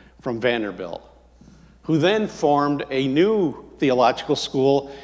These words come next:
in Ohio, where I attended and received my degree. So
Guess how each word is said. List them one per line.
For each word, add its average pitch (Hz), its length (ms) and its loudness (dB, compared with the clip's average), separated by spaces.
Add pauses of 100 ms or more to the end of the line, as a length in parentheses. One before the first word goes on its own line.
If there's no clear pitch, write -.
(120)
in 147 120 0
Ohio, 139 600 2
where 120 460 0
I 135 120 2
attended 104 580 -4
and 92 200 -12 (600)
received 101 400 -10
my 98 360 -8 (640)
degree. 107 460 -6 (2750)
So 156 560 6